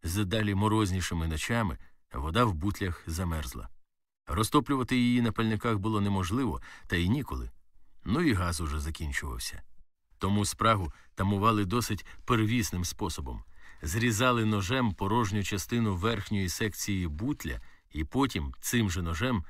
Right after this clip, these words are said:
довбли лід всередині. Відколювали шматочки, клали їх до рота і розсмоктували, як льодяники. Салам зізнався Олексію, що раптом зрозумів.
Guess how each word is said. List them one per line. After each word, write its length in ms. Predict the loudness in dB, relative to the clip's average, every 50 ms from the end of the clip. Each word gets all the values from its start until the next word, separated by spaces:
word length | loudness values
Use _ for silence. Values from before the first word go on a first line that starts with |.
| -6 -4
довбли 600 | -2 2 2 2 2 2 0 0 0 2 2 2
лід 280 | 2 2 2 2 0 0
всередині. 680 | -2 -4 -2 -2 -2 -4 -4 -6 -6 -6 -6 -6 -8 -10 -14 -16 -18 -20 _ _ _ _ _ -8 -4
Відколювали 640 | -2 -2 -2 -2 0 2 2 4 4 2 0 0 -2
шматочки, 720 | -2 -2 -2 -4 -4 -2 -2 -2 -2 -2 -4 -6 -8 -10 -10 -12 -14 -16 -14 -10
клали 380 | -6 -2 -2 0 0 0 -2
їх 140 | -2 -4 -4
до 120 | -4 -4
рота 340 | -2 0 -2 -2 -2 -6 -8 -8 -10 -10 -10 -10 -10 -4
і 120 | 0 2 4
розсмоктували, 920 | 4 4 2 0 -2 0 0 0 0 -2 -4 -4 -4 -4 -4 -6 -6 -8 -12 -16 -12 -6
як 280 | -2 -2 -2 0 0 0
льодяники. 600 | -2 0 0 0 0 -2 -2 -4 -6 -10 -10 -12 -14 _ _ _ _ _ _ _ _ _ _ _ _ _ _ _ _ _ _ _ _ _ _ _ _ _ _ -6
Салам 320 | 0 4 6 6 6 6 6
зізнався 560 | 4 2 2 2 2 2 2 2 0 0 0
Олексію, 440 | 0 0 0 0 0 2 2 2 2
що 200 | 0 -2 -2 0
раптом 320 | -2 -2 -2 -4 -4 -2
зрозумів. 560 | -2 -2 -2 -2 -2 -2 -2 -2 -4 -6 -8